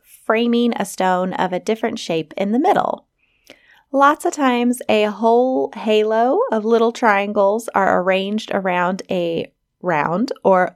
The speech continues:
oval center stone for a floral effect. The British royal family is fond of this style.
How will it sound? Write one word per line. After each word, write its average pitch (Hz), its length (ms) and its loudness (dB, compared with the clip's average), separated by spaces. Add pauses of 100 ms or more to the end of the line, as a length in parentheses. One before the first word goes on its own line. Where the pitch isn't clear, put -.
oval 196 380 2
center 180 400 -4
stone 170 420 -2
for - 200 -4
a 185 100 -2
floral 185 580 0
effect. 185 580 -2 (480)
The 240 100 4
British 226 460 2
royal 208 280 6
family 190 500 0
is 196 200 -4
fond 170 300 0
of 170 120 -8
this 170 200 -2
style. 170 580 0